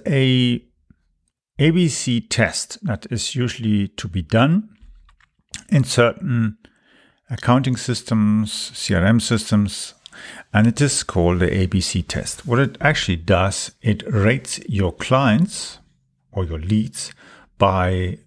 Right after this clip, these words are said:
lifetime value, which means, let's say you have a client who's been spending with you, uh, five times a hundred dollars,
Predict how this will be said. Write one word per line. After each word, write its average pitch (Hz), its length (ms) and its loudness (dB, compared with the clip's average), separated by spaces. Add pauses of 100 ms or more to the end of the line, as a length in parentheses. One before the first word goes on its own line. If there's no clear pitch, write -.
lifetime 95 600 0
value, 80 360 -4 (280)
which - 200 -6
means, 139 360 0
let's 196 160 2
say - 140 2
you 110 180 4
have 104 300 2
a 98 60 -6
client 104 500 0
who's - 280 -10
been 95 220 -2
spending 101 520 0
with 98 240 -6
you, 95 240 -4 (1080)
uh, 208 160 6
five 131 360 4
times 113 280 2
a 107 80 0
hundred 95 200 0
dollars, 80 400 -2